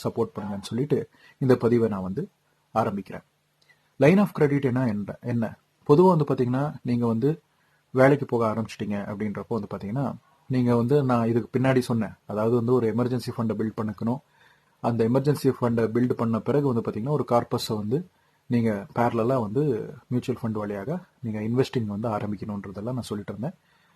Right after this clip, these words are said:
நீங்க இன்வெஸ்ட்மெண்ட் ஏன் பண்ணணும், எதுக்கு பண்ணணுன்றதை வந்து நான் சொல்லியிருந்தேன் இதுக்கு முன்னாடி. இன்ட்ரெஸ்ட் ரேட் சைக்கிள் பத்தி பேசினேன், பேங்க்ஸ் பத்தி எல்லாம் நான் பேசியிருக்கேன், அதுல நீங்க தெரிஞ்சுக்கலாம்.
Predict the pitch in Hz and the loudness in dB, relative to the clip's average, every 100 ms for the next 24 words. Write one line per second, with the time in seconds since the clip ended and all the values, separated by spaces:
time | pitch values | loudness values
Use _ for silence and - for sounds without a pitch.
0 | _ - 139 139 151 156 156 147 131 147 | _ 0 2 4 4 2 2 2 2 2
1 | 135 123 127 117 139 135 120 117 110 107 | 2 0 0 0 0 0 0 0 0 -2
2 | 107 147 131 110 - 120 110 - 127 135 | 0 2 2 0 -6 -4 -4 0 4 6
3 | 110 104 104 110 110 110 151 117 127 - | 6 0 -2 -2 -2 -2 -2 0 0 0
4 | 117 - 110 - 101 - 98 107 - 120 | -4 -2 -4 -4 -6 -8 -4 -4 -2 -2
5 | 107 107 - 104 107 110 104 - 101 - | -2 -6 -10 -6 -4 -4 -6 -8 -10 -8
6 | 104 - 147 107 107 104 - - 98 95 | -6 -4 -4 -4 -4 -4 -6 -8 -10 -12
7 | 85 | -14